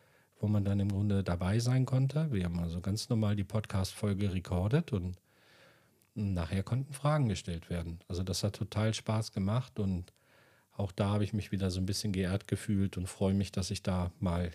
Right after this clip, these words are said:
jetzt stattfinden durfte. Und, ähm, Kai merkt man natürlich auch, ist also auch in die Tiefe gegangen, hat tolle Fragen gestellt und, äh, ich glaube, wir haben <clears throat> in dem Podcast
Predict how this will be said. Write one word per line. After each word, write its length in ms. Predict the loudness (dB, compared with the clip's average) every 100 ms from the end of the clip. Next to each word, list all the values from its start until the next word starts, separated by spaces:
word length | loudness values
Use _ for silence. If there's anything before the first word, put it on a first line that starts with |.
| -6
jetzt 400 | -8 -8 -12 -14 _ _ _ _ _ _ _ _ _ _ _
stattfinden 720 | -2 -2 -2 0 2 2 2
durfte. 460 | 4 4 4 2 2
Und, 400 | 2 0 0 0
ähm, 400 | 0 0 0 -4 -12 _ -20 -14
Kai 520 | -4 0 2 2 0 -4
merkt 320 | -2 -2 0 0
man 100 | 2
natürlich 460 | 2 -2 -4 -2
auch, 320 | 0 0 0
ist 140 | -2 -4
also 200 | -2 -2
auch 240 | -4 -4
in 140 | 0 0
die 120 | 0
Tiefe 380 | 0 0 0 0
gegangen, 640 | 0 0 2 2 2 -2
hat 100 | -4
tolle 220 | -2 -2
Fragen 420 | -2 0 0 2
gestellt 600 | 0 -2 -2 0 0 -2
und, 300 | -4 -4 -4 -6 _ _ _ _ _ -20 _ _ -4
äh, 240 | -2 -2
ich 60 | -2
glaube, 220 | -2 2
wir 140 | 4
haben 340 | 4 2 2 -2 _ -10
<clears throat> 200 | -8 6
in 420 | 8 8 6 4
dem 120 | 4
Podcast 720 | 4 0 2 4 4 2 -4